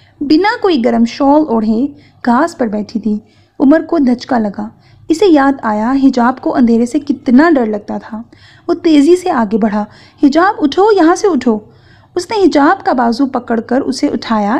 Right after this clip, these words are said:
इसे एहसास हुआ कि वो सिसक रही थी। उसका पूरा वजूद लरस रहा था। "मेरा बेटा, मेरा उसामा चला गया उमर, जालिमों ने मार दिया उसे। वो कितना छोटा सा था, किसी ने तरस नहीं खाया उस पर।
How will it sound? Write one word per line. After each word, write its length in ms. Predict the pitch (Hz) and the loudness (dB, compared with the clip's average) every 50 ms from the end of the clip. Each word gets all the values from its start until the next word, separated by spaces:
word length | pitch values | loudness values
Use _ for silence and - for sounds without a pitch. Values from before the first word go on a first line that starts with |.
| - 277 | -4 -6
इसे 200 | 269 - 294 330 | -4 -2 -2 -2
एहसास 680 | 330 302 277 277 277 - - 269 262 302 311 - - | 0 0 0 0 -2 -2 -2 0 0 0 0 0 0
हुआ 220 | 226 214 220 247 | 0 0 0 -2
कि 140 | 269 - 349 | 0 0 0
वो 100 | 349 359 | 0 0
सिसक 380 | 359 - 381 370 - 403 - 269 | 0 0 -2 -2 -2 -6 -4 -2
रही 200 | 247 220 226 202 | 0 0 0 0
थी। 220 | - 214 208 226 - _ _ _ _ _ _ - | -2 -4 -6 -6 -8 _ _ _ _ _ _ -4
उसका 260 | 330 330 - 381 359 | -4 -2 -2 -2 -2
पूरा 320 | 370 - 330 349 381 392 | -2 0 0 2 2 2
वजूद 520 | 339 262 254 220 208 285 302 302 349 320 294 | 0 -2 -4 -6 -2 -2 0 0 0 2 2
लरस 380 | 254 247 247 254 247 - - | 2 2 2 0 -2 -2 -6
रहा 180 | 226 208 208 214 | -6 -6 -6 -8
था। 200 | - - - - _ _ _ - - - - _ - | -10 -14 -20 -20 _ _ _ -20 -20 -20 -20 _ 0
"मेरा 180 | 311 302 311 302 | 2 4 4 4
बेटा, 420 | 226 240 233 233 - 247 226 220 - - - - - _ _ 311 | 4 2 0 0 -2 -2 -2 -2 -6 -12 -20 -20 -20 _ _ 2
मेरा 140 | 320 349 392 | 2 2 2
उसामा 480 | 349 330 - - 320 285 285 311 320 | 0 -2 -2 2 4 4 6 4 4
चला 300 | 320 320 - 381 349 349 | 2 0 0 0 2 2
गया 200 | 339 269 269 247 226 | 2 2 2 0 0
उमर, 380 | - 226 226 233 240 330 403 - - - - - - 269 | 0 2 2 2 2 2 0 -2 -8 -18 -20 -12 -8 -2
जालिमों 400 | 240 285 277 277 285 285 311 320 | 0 2 4 4 4 6 4 4
ने 100 | 339 349 | 4 4
मार 340 | 339 302 269 262 269 277 247 | 2 2 2 2 2 0 0
दिया 300 | 226 254 247 262 285 269 | 0 0 2 2 2 0
उसे। 320 | - 226 - - 240 269 320 | 0 -4 -4 -2 -2 -2 -2
वो 100 | 339 359 | -2 -4
कितना 520 | 349 - - - - - 392 403 427 494 494 | -4 -6 -8 -6 -4 -4 -2 0 0 0 -2
छोटा 340 | - - 349 294 247 262 247 | -2 -2 -2 0 0 0 -2
सा 120 | 233 247 233 | -2 -2 -6
था, 320 | - - 226 214 226 262 | -6 -6 -4 -4 -4 -4
किसी 320 | 277 277 330 330 - 359 | -2 -2 -4 0 0 0
ने 120 | 381 392 392 | 0 0 0
तरस 340 | 381 330 277 262 302 302 - | 0 0 0 0 0 -2 0
नहीं 200 | 359 320 359 392 | 0 2 2 0
खाया 300 | 370 - 330 277 247 240 226 | 0 0 0 0 0 0 -2
उस 160 | - 233 - | -4 -8 -8
पर। 240 | - 240 226 240 | -6 -6 -4 -4